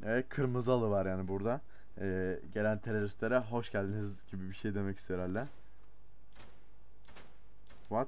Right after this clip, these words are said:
the fuck, sevmedi. Vay, duvardan giriyor ha, feci tarıyorlar. Oh, öleceğim. Otuz canı kalmış.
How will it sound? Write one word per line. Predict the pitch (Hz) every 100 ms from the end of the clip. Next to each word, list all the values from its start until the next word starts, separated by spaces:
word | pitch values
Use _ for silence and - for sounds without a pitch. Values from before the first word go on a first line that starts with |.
| -
the | 98
fuck, | 90 - 107 107 101
sevmedi. | - 110 98 90 - - - - - - - - - - -
Vay, | 104 127 117
duvardan | 110 113 110 123 117
giriyor | 117 131
ha, | 123 104
feci | 104 101 104
tarıyorlar. | 110 101 92 - - - - - - - - - - - - - - - - - - -
Oh, | 127 156 170 185 190 - 113 - -
öleceğim. | 151 175 160 190 165 - - - - - - - - - - - - - - - - -
Otuz | 113 120 147 131
canı | 135
kalmış. | 131 113 87 82